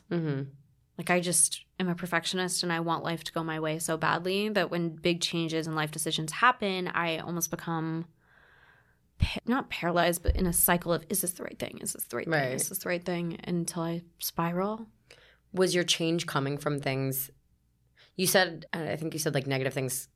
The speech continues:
Speaker 1: came from the change, but what, were you changing and moving because a negative thing happened and then you had to make a change, or was it vice versa? Bad things would happen when you
Speaker 2: They're pretty split,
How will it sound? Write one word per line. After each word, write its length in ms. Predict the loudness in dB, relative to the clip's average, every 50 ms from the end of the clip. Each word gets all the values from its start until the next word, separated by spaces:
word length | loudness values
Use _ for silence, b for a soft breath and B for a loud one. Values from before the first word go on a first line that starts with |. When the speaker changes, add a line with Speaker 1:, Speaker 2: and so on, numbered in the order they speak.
| _ _
Speaker 1:
came 280 | -4 -2 0 0 2
from 160 | 2 2 2 2
the 80 | 2
change, 640 | 2 2 2 2 4 4 4 4 2 2 0 0 2
but 280 | 2 2 2 0 -4 -2
what, 240 | 2 2 2 2 2 2
were 80 | 0
you 300 | 2 2 2 2 0 -2 -6 -12 -18 B B B B B B B B _ 0
changing 500 | 2 4 4 4 4 6 6 6 6 6
and 160 | 8 6 6
moving 400 | 6 6 6 6 6 6 4 2
because 260 | 0 0 0 2 2
a 60 | 2
negative 300 | 2 2 0 0 -2 -2
thing 120 | -2 -2 -2
happened 480 | 0 0 0 0 0 0 0 0 -2 -2
and 160 | -2 -2 0
then 100 | 0 0
you 80 | 0 0
had 280 | 0 0 0 0 0 2
to 60 | 2
make 140 | 2 2 2
a 40 | 0
change, 520 | 0 2 2 2 2 2 2 0 0 -2 0
or 220 | 4 4 4 4 4
was 180 | 2 2 2
it 240 | 2 2 0 0 -4 -12 -16 -6 0
vice 220 | 2 2 2 2
versa? 500 | 2 2 2 2 2 0 0 0 0 0 0
Bad 180 | 2 2 2 0
things 160 | -2 -4 -4
would 80 | -2 -4
happen 220 | -4 -4 -4 -4
when 180 | -4 -6 -6 -8
you 160 | -8 -12 -14 -16 -18
Speaker 2:
They're 260 | -16 -4 0 0 0
pretty 360 | 0 0 -6 -4 -2 -2 -2 -2 -4 -6
split, 460 | -4 -2 2 4 4 4 2 0 -6